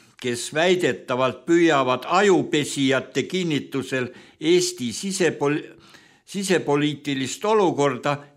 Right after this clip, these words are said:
destabiliseerida ja on seega Kremli mõjutusagentideks muutunud. Vähe sellest,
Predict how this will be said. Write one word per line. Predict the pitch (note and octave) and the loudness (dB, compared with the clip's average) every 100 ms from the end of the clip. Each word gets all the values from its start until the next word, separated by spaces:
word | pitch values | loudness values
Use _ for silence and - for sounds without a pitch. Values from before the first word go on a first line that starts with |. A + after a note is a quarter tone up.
| - | -4
destabiliseerida | F#3+ - A3 A3 B3 B3+ G#3 A#3+ A#3 F3+ C#3 A#2+ A2+ - A#2 G#2+ G#2 - _ _ _ _ | -4 0 -2 -2 -2 0 2 4 6 6 6 4 0 -2 0 0 -4 -20 _ _ _ _
ja | A2+ A#2+ | 0 2
on | D#3 G#3 G3 | 2 0 0
seega | - D3 C#3+ F3+ | 2 2 2 -2
Kremli | F3+ D#3 C3+ C3+ C#3 D3 E3+ G#3 G#3+ G3 - - | -2 -2 2 2 2 2 2 2 2 0 -10 -12
mõjutusagentideks | C#3 D3+ D#3+ D#3+ E3 E3+ - G3+ F#3+ G3 F#3+ F#3+ F#3+ F#3+ G3+ G3 G#3+ G#3+ - | -4 0 4 6 6 4 0 -2 0 0 2 2 2 -2 -8 0 -2 -2 -4
muutunud. | D#3 C#3 C3 B2+ - _ C3+ C3 B2+ B2+ - - _ _ _ _ _ _ _ _ _ | 0 2 2 0 -6 _ -2 0 -2 -6 -8 -20 _ _ _ _ _ _ _ _ _
Vähe | G#2 G#2+ G#2 | -4 -2 -2
sellest, | F#2+ E3+ G3 F#3 G2+ - - | 0 0 2 2 0 -6 -16